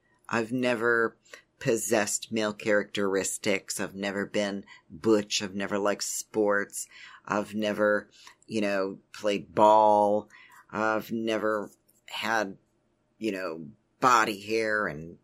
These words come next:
all these other things that are typically associated with males." I said, "I've always been a trans woman, and I will always be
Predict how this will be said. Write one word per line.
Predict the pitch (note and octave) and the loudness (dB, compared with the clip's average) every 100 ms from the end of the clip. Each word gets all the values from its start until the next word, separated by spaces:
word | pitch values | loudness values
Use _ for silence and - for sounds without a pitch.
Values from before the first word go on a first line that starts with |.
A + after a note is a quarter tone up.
| _ | _
all | - G#2+ A2+ G#2+ | -6 -2 0 0
these | A2 G2+ | -2 -2
other | G#2 G2 | -2 -2
things | F2+ - A#2 G#2+ G2+ F#2 F2+ - | -6 -6 -4 -2 -4 -8 -10 -10
that | F#2 F2+ - _ - - - | -8 -10 -14 _ -20 -20 -6
are | G2 | -6
typically | G2+ - G#2 G2+ G2+ F#2+ | -4 -6 -6 -6 -4 -4
associated | F2+ - F#2+ - F#2 F2 F2 F2 | -2 -2 -2 -2 -2 -4 -6 -6
with | F2+ F2 - - _ _ _ _ | -4 -4 -8 -18 _ _ _ _
males." | G2 G2+ F#2+ E2+ E2+ - - - - | -2 -2 0 -4 -4 -6 -6 -12 -16
I | - | -8
said, | G2+ A2+ | -4 -2
"I've | A#2 A#2 - | -2 -4 -2
always | A#2 A#2+ A#2 G#2 - | 0 2 2 -2 -4
been | D#2+ D2 C#2+ - _ _ - | -8 -8 -10 -16 _ _ -10
a | G2+ | -6
trans | - F#2+ E2 F#2+ - | -4 -4 -8 -10 -10
woman, | D2 C2+ - - _ _ _ _ _ _ | -10 -10 -14 -20 _ _ _ _ _ _
and | A2 | -8
I | B2 | -6
will | B2+ B2+ B2 A#2+ A#2+ - _ | -4 -2 -2 -2 -6 -18 _
always | - C#3 C#3+ D3 D3 | -6 -4 -4 -4 -4
be | - E4 - | 0 0 0